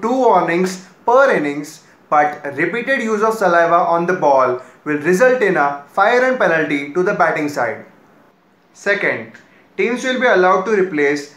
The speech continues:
players displaying covid nineteen symptoms during a test match। Match referee will approve the nearest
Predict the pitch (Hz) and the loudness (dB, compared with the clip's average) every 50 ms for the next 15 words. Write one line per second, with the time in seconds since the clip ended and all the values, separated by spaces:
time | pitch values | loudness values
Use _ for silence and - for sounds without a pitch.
0 | _ _ _ - - 165 180 208 233 240 226 190 190 185 185 185 180 170 160 156 | _ _ _ -14 -6 0 0 2 2 2 0 0 -2 -4 -4 -4 -2 -2 0 -2
1 | 156 151 151 - - 180 185 214 233 220 220 202 196 190 196 196 196 185 185 170 | -2 -6 -8 -2 0 2 4 4 4 2 2 0 0 0 2 0 0 0 -2 -4
2 | 160 139 151 147 147 147 143 - - - - 160 185 214 214 214 214 208 214 - | -2 -2 -2 -2 -2 -2 -6 -8 -16 -10 -4 -2 0 0 2 0 0 0 -2 0
3 | 190 175 175 175 180 170 147 123 113 107 - - - - - _ _ _ _ _ | 0 0 0 0 -4 -4 -4 -4 -4 -4 -8 -12 -18 -20 -20 _ _ _ _ _
4 | _ _ _ _ _ - 143 175 214 233 226 247 247 233 240 240 254 247 247 247 | _ _ _ _ _ -4 -2 0 0 0 0 0 0 0 0 -2 -2 -2 -2 -2
5 | - 156 147 - 170 160 165 165 170 165 - 170 160 147 151 151 160 180 208 220 | -2 -2 -2 -2 -2 -2 0 -2 -2 -2 -2 -2 -2 -2 0 -2 0 0 0 2
6 | 233 240 233 233 - | 2 0 0 -2 -6